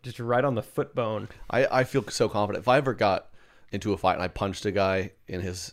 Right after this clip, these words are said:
Speaker 2: head, like, connected really good, it would hurt me more than it hurt him. I would be like, "Oh."
Speaker 1: I think it's pretty common to break your hand
Speaker 2: My
Speaker 1: if you
Speaker 2: knuckles.
Speaker 1: Yeah, if you break, like, the, if you hit
Speaker 2: That's
Speaker 1: their
Speaker 2: why I would
Speaker 1: temple.
Speaker 2: o-, I would o-, o-, open hand only.
Speaker 1: I've seen the Russian slap boxing videos. That seems to be effective.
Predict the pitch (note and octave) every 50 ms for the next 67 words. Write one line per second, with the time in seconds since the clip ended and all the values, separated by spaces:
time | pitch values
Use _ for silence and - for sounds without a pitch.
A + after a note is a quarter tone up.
0 | _ - F2+ F2+ F2+ E2+ F2+ G#2+ A#2 A2+ - _ _ _ _ _ _ _ - D#3+
1 | - - - - - - - G2 F2+ F2+ - - G#2 G#2+ G#2+ A2+ A2 B2 B2+ C3
2 | C3 B2 - - - _ _ _ _ _ _ _ _ - A2 G#2+ G#2+ F#2+ E2 E2
3 | G#2+ G2+ F#2+ - E2+ F2 F2+ E2+ D#2 C#2+ C2+ C2 C2+ - E2+ D#2+ - E2 - -
4 | - - G2 F2 F2 F#2+ F2 F2 F2 - - - - - E3+ G3+ G3+ G3 G3+ G3
5 | G3 F#3 D#3+ C#3 B2+ A#2 G#2 G2 - A#3 D#4 - - G#3 C#3 - D3+ E3 C#3+ A2+
6 | G2+ G#2 A#2 A2+ B2+ - - G2+ - B2 A#2 A#2 - E3 F3 F#3 F#3+ F3+ - -
7 | D#3+ C#3+ C3 A#2+ A2+ A2+ - - C3+ C#3 B2 B2 - - B2+ G#2 - C3 A#2+ A2
8 | - _ _ _ _ _ - - - - - - - - _ - - A2 - A2+
9 | A#2 A#2 - - - - - - A2 A#2+ A#2+ A#2+ B2+ - G#2 F#2+ F#2+ - - G#2
10 | G#2+ A2 A2 G#2 F#2+ G2+ - - G2+ G#2 G2+ F#2 F#2 F2+ - - - G2 G2 -
11 | - - F#2+ - G2+ F#2 F#2+ F#2+ F#2 F2 E2+ E2 E2+ E2 D#2 E2+ - - - -
12 | - - - - - - D#4 F4 G3+ B2 G#2+ A#2 A#2+ B2+ - B2+ G#2 - - -
13 | A#2+ C#3 D#3+ - G#2+ G2 G2 - - G#2 G2 G#2 G#2 G#2+ G#2+ G#2 - D3 C#3+ -
14 | C3+ A#2+ - D#3+ E3+ - - G#2+ C3 A#2 G#2 - - - - - - - - -
15 | -